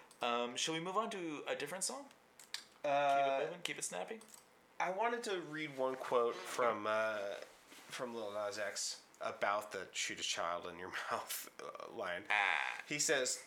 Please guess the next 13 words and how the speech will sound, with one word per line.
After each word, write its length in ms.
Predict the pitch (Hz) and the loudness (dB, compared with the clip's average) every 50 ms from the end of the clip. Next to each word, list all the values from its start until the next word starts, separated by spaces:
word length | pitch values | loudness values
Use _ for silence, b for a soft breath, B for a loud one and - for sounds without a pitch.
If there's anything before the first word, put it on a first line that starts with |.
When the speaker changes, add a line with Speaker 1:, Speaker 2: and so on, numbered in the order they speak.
| - - - | -12 -4 -4
Speaker 2:
"Okay, 260 | 139 139 - 113 - - | -4 -2 -2 -4 -4 -4
it's 160 | - 123 - | -4 -2 -2
about 200 | 147 143 156 156 | 4 4 4 4
time 380 | - - 160 143 143 147 135 - - - - | 4 4 4 6 4 4 2 -2 -8 -8 -6
I 60 | 107 | -4
say 180 | 104 - - 120 | -2 -2 -2 -2
something 520 | 113 - 123 113 110 113 110 107 107 104 - - - - | 0 0 -2 -2 0 0 0 0 -2 -2 -6 -6 -2 2
out 200 | 95 107 110 107 | 2 2 2 2
of 120 | 98 - | -2 -4
pocket 420 | - 120 98 92 - - 90 - - | -2 0 0 0 0 -2 -6 -6 -6
in 120 | - 90 87 | -6 -6 -4
a 60 | 85 | -2
song." 400 | - - - 76 69 76 - | -2 -2 -2 -4 -4 -4 -6